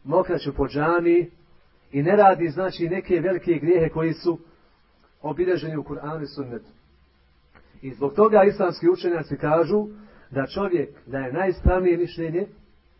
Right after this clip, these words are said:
da čovjek ne smije tvrditi da je mu'min, a mora tvrditi da je musliman.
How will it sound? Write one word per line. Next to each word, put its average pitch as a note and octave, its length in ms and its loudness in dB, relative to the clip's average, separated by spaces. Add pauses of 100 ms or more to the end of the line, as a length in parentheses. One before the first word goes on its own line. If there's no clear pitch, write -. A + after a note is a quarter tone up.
(240)
da C3+ 160 -6
čovjek E3+ 500 2 (340)
ne E3+ 160 -2
smije F#3+ 340 0
tvrditi E3 380 -2
da D3+ 100 4
je D3 160 4
mu'min, C#3 460 -4 (1400)
a C3+ 140 -2
mora F#3 440 6
tvrditi E3+ 400 0
da E3+ 80 4
je D#3+ 120 4
musliman. C#3+ 520 -2